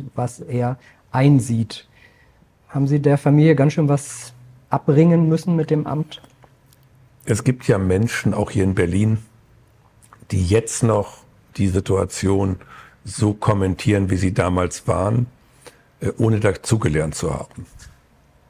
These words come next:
Speaker 2: Da gibt's so ganz selbstverliebte Leute, die immer noch glauben, dass das heute noch Leute interessiert, was sie damals falsch gemacht haben. Äh, dazu gehöre ich nicht.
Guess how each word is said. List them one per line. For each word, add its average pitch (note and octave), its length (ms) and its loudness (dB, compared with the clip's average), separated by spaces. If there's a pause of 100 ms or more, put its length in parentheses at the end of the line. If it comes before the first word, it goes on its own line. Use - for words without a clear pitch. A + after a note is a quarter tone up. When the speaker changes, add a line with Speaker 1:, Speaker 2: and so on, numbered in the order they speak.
(360)
Speaker 2:
Da - 80 -4
gibt's G2 260 -4
so F2 80 0
ganz A#2 260 -2
selbstverliebte F#2 680 -2
Leute, F2+ 440 -2
die D#2+ 160 -6
immer G2 220 -2
noch E2+ 180 -4
glauben, F2+ 320 -2
dass E2 140 -4
das - 180 -6
heute F#2 240 -2
noch E2 120 -2
Leute F2+ 260 -2
interessiert, F#2 360 -2
was A#2+ 120 -4
sie F2+ 100 -2
damals F#2 300 -2
falsch G#2+ 240 0
gemacht D2+ 340 -6
haben. F#2 240 -4 (600)
Äh, G2 280 0
dazu B2+ 340 -2
gehöre A#2+ 200 4
ich G#2+ 120 -4
nicht. - 340 -6